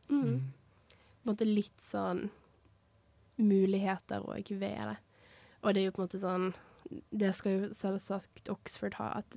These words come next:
Speaker 2: det koster like mye å gå på Oxford som det gjør å gå på hvilken som helst annen, ehm, universitet, selv om selvfølgelig dine forutsetninger for å komme inn på Oxford er selvfølgelig bedre hvis du har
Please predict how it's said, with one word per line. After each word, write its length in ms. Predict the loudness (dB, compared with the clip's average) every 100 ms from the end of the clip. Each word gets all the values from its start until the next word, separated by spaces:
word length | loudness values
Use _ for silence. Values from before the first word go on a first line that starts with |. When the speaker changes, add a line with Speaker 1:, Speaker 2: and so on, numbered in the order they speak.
| -4
Speaker 2:
det 100 | -2
koster 220 | -2 0
like 180 | -2 0
mye 140 | -2
å 60 | -2
gå 40 | -6
på 140 | -6
Oxford 320 | -8 -8 -6
som 140 | -4 -4
det 160 | -4
gjør 200 | -6 -6
å 40 | -6
gå 120 | -6
på 80 | -6
hvilken 160 | -8 -6
som 180 | -6
helst 140 | -6 -8
annen, 240 | -8 -8 -12 -20 -20 -20 -20 -10 -2
ehm, 560 | -2 -2 -4 -4 -6 -8 _ -20 _ _ _ 2
universitet, 480 | 2 0 -2 -4 -6
selv 360 | -8 -4 -2 0
om 140 | -2 -6 -20 -20 _ _ -20 -10
selvfølgelig 560 | -6 0 0 0 0 0
dine 300 | 0 0 -2
forutsetninger 560 | -2 -2 -2 -2 -2 0
for 100 | 0
å 20 |
komme 160 | 0 0
inn 100 | -2
på 120 | -4
Oxford 300 | -8 -6 -6
er 100 | -6
selvfølgelig 320 | -6 -6 -6
bedre 260 | -6 -10 -10
hvis 180 | -12 -10
du 80 | -8
har 260 | -8 -8